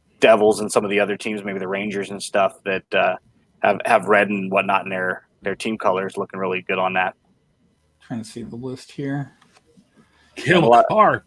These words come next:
Speaker 3: boy. So
Speaker 2: Makar, Dosh, Frost, pretty good list
Speaker 3: all the big
Speaker 2: so far.
Speaker 3: guys are gonna be in there.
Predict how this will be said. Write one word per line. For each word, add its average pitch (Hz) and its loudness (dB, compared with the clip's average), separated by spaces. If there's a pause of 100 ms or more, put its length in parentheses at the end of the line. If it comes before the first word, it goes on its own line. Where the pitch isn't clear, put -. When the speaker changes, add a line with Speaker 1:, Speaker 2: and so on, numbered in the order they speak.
(360)
Speaker 3:
boy. 185 0 (1160)
So 113 -2
Speaker 2:
Makar, 175 2
Dosh, 156 -2
Frost, 156 -6 (320)
pretty 156 -6
good 135 0
list 135 0
Speaker 3:
all 165 6
the 151 0
big 139 4
Speaker 2:
so 127 -6
far. 131 2
Speaker 3:
guys 123 2
are 123 -4
gonna 120 -2
be 120 -6
in 117 -4
there. 110 -6